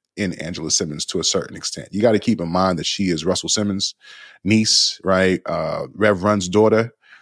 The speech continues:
right? So she's kinda grown up in this affluent, um, you know, hip hop royalty, so to speak. And, um, I'd have to say she's made some questionable dating choices, including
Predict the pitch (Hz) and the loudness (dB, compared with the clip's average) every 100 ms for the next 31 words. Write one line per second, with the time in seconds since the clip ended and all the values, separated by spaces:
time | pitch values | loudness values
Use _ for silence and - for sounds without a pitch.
0 | _ 92 90 95 - 98 - 92 80 95 | _ 0 0 -2 -4 -4 -2 -4 0 0
1 | 95 92 107 95 _ _ 104 92 90 95 | 2 2 2 2 _ _ -4 -2 0 0
2 | - - 92 95 - 101 101 98 - - | 0 -2 0 -2 0 -2 0 0 -2 -4
3 | - - _ - 90 85 87 85 85 80 | -8 -20 _ -4 0 2 0 -2 -6 -6
4 | 98 76 78 - - 117 - 95 98 104 | -4 -4 -6 -8 -2 -2 0 -2 2 4
5 | 107 - 107 - 104 104 - 107 104 - | 4 2 0 2 2 0 0 0 0 -6
6 | _ - - _ 101 95 92 101 98 98 | _ -20 -20 _ -4 -2 0 0 0 0
7 | 95 - - - 117 175 147 - 139 139 | -4 -10 -20 -2 -2 0 -2 -2 0 2
8 | 139 - 127 143 - 101 - 127 - 131 | 2 0 0 0 0 -6 0 0 0 -2
9 | 120 104 113 107 98 - _ _ 104 131 | -2 0 2 2 0 -8 _ _ 2 4
10 | 120 95 - - - 87 - 87 - 143 | 2 0 -6 -8 -2 -2 -2 -6 -2 -2
11 | 151 - 175 214 131 87 82 | -2 2 4 6 2 0 -6